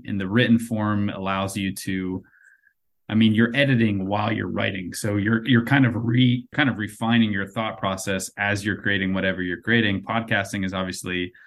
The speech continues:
you're doing it live. So it's whatever's in your head, uh, is coming out. I think podcasting has, has clearly just been a massive medium for, for everyone and consuming content for, for all kinds of different topics. I think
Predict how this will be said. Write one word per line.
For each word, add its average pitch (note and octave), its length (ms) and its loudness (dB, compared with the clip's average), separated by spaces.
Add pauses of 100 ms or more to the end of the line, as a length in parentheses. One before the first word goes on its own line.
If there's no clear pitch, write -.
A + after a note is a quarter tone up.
(440)
you're G2+ 140 0
doing F2+ 220 -2
it E2+ 80 -6
live. E2+ 380 -6
So F2+ 260 -6
it's F#2+ 220 -8 (180)
whatever's F#2 520 -2
in A2 160 -4
your F#2 80 -2
head, G2 480 0 (320)
uh, E2 320 -6
is G#2+ 140 -6
coming F2+ 300 -2
out. F2+ 200 0
I G#2+ 80 2
think C3+ 380 4 (580)
podcasting G#2 760 0
has, F#2+ 400 -8
has G#2+ 140 -2
clearly G2+ 380 0
just F#2+ 240 -4
been G2+ 100 2
a F2+ 60 2
massive F2+ 540 -2
medium F2+ 520 0
for, E2+ 320 -4
for - 220 -4
everyone G2+ 500 2
and G2 160 2
consuming F#2+ 400 0
content F#2 460 -4
for, F#2 240 -4
for G2 160 -2
all F#2+ 80 0
kinds F#2 240 -2
of G2 80 -2
different G2+ 240 -2
topics. A2 440 0
I G2 80 0
think A2 280 0